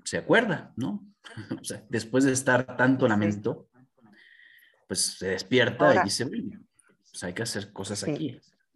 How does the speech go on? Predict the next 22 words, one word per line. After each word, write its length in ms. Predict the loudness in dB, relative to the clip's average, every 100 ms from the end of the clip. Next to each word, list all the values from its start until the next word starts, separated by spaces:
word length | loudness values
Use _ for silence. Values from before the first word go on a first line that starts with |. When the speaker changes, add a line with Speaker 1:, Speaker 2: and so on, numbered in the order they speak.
| _ _ _ _ _ _ _ _ _ _ _ -20 -6
Speaker 2:
Fíjate 320 | -6 -4 -4
que 180 | -4 -2
el 160 | -2 -2
nombre 300 | -2 0 4
de 120 | 6
Elohim 520 | 6 4 2 2 0 _ _ _ _ _ _ _ _ _ _ _ _ -8
es 240 | -6 2
el 240 | 4 6
nombre, 580 | 4 2 2 0 -2 -6 _ _ _ _ _ _ _
bueno, 200 | 2 2 2
se 160 | 0
supone 360 | 0 2 4 4
que 80 | 4
es 80 | 2
con 140 | 2
el 100 | 2
nombre 340 | 0 -2 -4
que 160 | -4 -8
se 280 | -6 -8 -4
creó, 640 | 0 2 2 2 0 -4 _ _ _
y 160 | 0 2
Elohim 760 | 2 0 -4 -4 -2 -2 -6